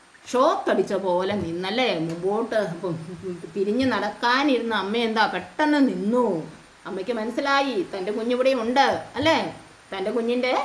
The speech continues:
വേണുനാദമാണ് ഈ കേൾക്കുന്നത് എന്നും പറഞ്ഞ് എന്നതോ എന്ന തിരിച്ചറിവിൽ അമ്മ പെട്ടെന്ന് നിന്നു.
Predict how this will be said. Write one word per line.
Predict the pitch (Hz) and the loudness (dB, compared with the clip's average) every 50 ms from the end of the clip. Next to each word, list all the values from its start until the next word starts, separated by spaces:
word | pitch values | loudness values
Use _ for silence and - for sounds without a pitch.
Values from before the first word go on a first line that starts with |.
| - - - | -4 -6 -6
വേണുനാദമാണ് | 180 185 180 196 220 262 311 302 240 220 220 247 277 320 294 294 285 294 | -4 -2 0 0 2 2 2 2 2 2 0 0 0 2 2 2 2 2
ഈ | 285 269 285 240 | 0 0 0 -2
കേൾക്കുന്നത് | 208 220 233 233 277 269 269 262 247 254 233 185 160 - - - - 180 | -2 0 2 2 4 4 4 4 2 2 2 0 -2 -4 -8 -12 -12 -10
എന്നും | 185 180 180 190 | -8 -8 -8 -6
പറഞ്ഞ് | 185 185 190 196 202 214 202 165 165 151 165 180 | -6 -6 -6 -6 -6 -6 -6 -8 -8 -8 -8 -6
എന്നതോ | 180 185 208 208 208 214 220 220 220 220 214 175 - - 208 - 185 | -4 -4 -2 0 2 2 4 2 2 0 -2 -6 -10 -12 -14 -10 -8
എന്ന | 185 190 208 233 240 - - - - - - - - - | -6 -4 -4 -4 -4 -4 -6 -8 -14 -20 -20 -14 -6 -4
തിരിച്ചറിവിൽ | 214 214 254 403 415 - 349 285 269 262 254 262 247 233 | -2 2 2 2 2 4 4 4 4 6 6 4 4 4
അമ്മ | 214 214 214 226 254 440 - - | 2 0 0 0 -2 -2 -4 -6
പെട്ടെന്ന് | 202 175 - - - 240 233 220 226 233 247 269 - - - - - - - | -8 -8 -8 -6 -4 -2 -2 0 2 2 2 2 0 -2 -6 -12 -16 -12 -10
നിന്നു. | - 165 160 160 165 165 175 190 208 | -8 -8 -6 -4 -4 -4 -2 0 0